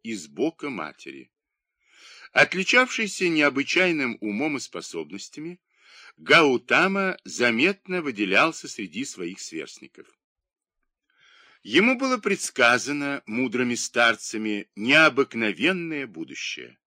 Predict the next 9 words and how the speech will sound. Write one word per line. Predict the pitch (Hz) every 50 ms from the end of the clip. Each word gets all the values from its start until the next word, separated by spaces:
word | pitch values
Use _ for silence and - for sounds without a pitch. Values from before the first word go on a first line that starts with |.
| _ _ _ _ _ _ _ _ _ _ _ _ _ _ _ - _
Окружённый | - - - - 143 156 143 143 208 240 233 220 214 208 202 190 160 - 113
роскошью | 110 110 127 160 175 - - - - 143 - - - 123 131 131 -
и | - 98 95
весельем, | 80 82 73 - - - 92 95 92 90 95 123 147 160 - _ _ _ _ - - - _ -
он | 110 139 151 135
знал | 117 117 147 185 220 233 208
только | - - 196 190 180 - - 175 170 156 - -
радости | 104 104 107 120 135 151 147 120 127 123 - - - - 107
жизни. | 95 87 80 82 76 - - - 65 60 _